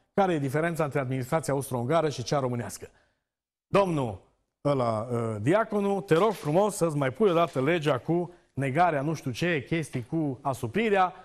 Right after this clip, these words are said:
și când pui chestia aia, ă, pune-te, rog, în monitor-, monitorul oficial și chestia asta.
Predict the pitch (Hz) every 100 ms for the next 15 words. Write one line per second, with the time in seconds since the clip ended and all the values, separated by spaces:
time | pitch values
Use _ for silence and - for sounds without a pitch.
0 | _ _ - 233 220 - 175 151 160 214
1 | 156 180 - 190 202 185 - _ _ _
2 | _ 180 180 180 - _ _ 311 247 180
3 | 175 156 151 143 123 160 151 143 131 165
4 | 131 117 113 143 120 - 101 104 - 85
5 | - - -